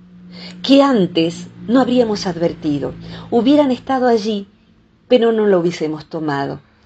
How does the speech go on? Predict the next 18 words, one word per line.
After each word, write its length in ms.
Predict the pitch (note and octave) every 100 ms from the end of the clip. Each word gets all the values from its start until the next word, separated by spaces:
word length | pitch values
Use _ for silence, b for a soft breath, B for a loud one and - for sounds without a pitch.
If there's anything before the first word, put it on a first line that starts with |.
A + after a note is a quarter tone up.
| b b
Si 200 | - E3+
la 140 | E3
persona, 440 | D#3+ D3+ F#3 F#3 F3
por 140 | F#3
ejemplo, 440 | F3+ F#3+ F3+ F3+
no 120 | F#3 G3
se 180 | -
apropia 680 | F#3 F3 _ A#3+ A3 - D#3
de 140 | D3 D3+
ese 240 | D3 D#3
anhelo. 560 | D3+ D3+ D3+ C#3+ C#3 C#3+ _ _ _ _ B B B
Y 120 | F#3
creo 340 | F3 B3 C#4 C#4+
mucho, 600 | A#3+ A3 - - G#3+ -
Rosita, 460 | - E3+ - F3+ F3
redondeando 500 | E3+ D#3+ E3+ E3+ F3
esta 260 | E3 E3 -
parte, 480 | D#3+ D3 D3 D3+